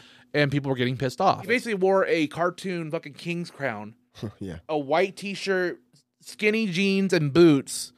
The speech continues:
Speaker 1: has this fucking porn star mustache, and then brought this, like, walking stick
Speaker 2: <laughs>
Speaker 1: that's, like, this big, and just started whacking it on tables and shit as people were doing their sets.
Speaker 2: What the fuck?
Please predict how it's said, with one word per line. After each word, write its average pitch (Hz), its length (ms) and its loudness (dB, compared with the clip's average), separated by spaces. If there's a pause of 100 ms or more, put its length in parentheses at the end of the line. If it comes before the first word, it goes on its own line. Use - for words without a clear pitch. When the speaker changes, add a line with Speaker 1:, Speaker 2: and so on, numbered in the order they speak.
(240)
Speaker 1:
has 180 180 4
this 180 140 -6
fucking 190 320 2
porn 190 300 -2
star 196 200 4
mustache, 135 760 0 (600)
and 175 220 0
then 185 380 2 (240)
brought 180 280 2
this, 233 160 -4
like, 202 120 2 (100)
walking 160 480 4
stick - 460 0 (240)
Speaker 2:
<laughs> 123 340 -4
Speaker 1:
that's, - 160 -2
like, 175 220 4
this 208 160 4
big, 196 480 4 (520)
and 262 200 2
just 285 140 2
started 240 360 6
whacking 294 460 6
it 285 100 8
on 262 140 8
tables 262 480 6
and 190 100 0
shit 220 220 4
as 190 100 4
people 233 200 4
were 226 60 10
doing 220 160 6
their 190 120 6
sets. - 460 2
Speaker 2:
What 160 80 -12
the - 60 -20
fuck? - 360 -12